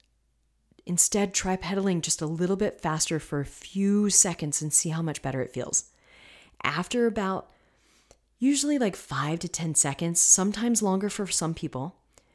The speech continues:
your legs stop screaming at the lactate, and it's not lactic acid. That's a whole myth. I can link that in the show notes. But it's, you know, the lactate buildup, hydrogen buildup. Um,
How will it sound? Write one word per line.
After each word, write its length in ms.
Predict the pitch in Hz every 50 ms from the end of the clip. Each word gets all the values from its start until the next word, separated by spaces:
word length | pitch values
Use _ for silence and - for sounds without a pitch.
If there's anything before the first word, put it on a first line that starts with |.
| _ _ _ _
your 220 | - 175 185 170 170
legs 640 | 175 180 185 185 190 196 185 - - - - - - - -
stop 380 | - - - - 165 151 -
screaming 640 | - - - 165 151 143 135 123 117 117 120 139 - - -
at 200 | - 120 131 -
the 120 | 143 135
lactate, 540 | 135 123 123 123 - - - 127 117 110 -
and 160 | - 127 131
it's 180 | 131 120 - -
not 180 | 151 147 - -
lactic 340 | 127 127 123 - 127 -
acid. 300 | - - - - - -
That's 200 | - 139 - -
a 80 | 139 131
whole 220 | 123 - 135 131
myth. 240 | 127 123 117 117 120 - _ - -
I 100 | - 127
can 340 | 123 - - 123 120 123 113
link 240 | - - 127 120 120
that 160 | - 113 -
in 40 | -
the 40 | -
show 180 | - - - 113
notes. 260 | 92 65 - - - - - - - - - - _ -
But 160 | 160 160 151
it's, 260 | 151 139 - - - -
you 180 | - 156 160 151
know, 100 | 135 127
the 140 | - - 160
lactate 380 | 185 190 185 190 196 175 170
buildup, 300 | - 165 160 160 151 -
hydrogen 320 | 156 156 151 156 151 147 143
buildup. 360 | 135 135 135 135 135 - _ - - - - - - _ _ _ _ _ _ -
Um, 440 | - 156 156 156 151 147 143 147 147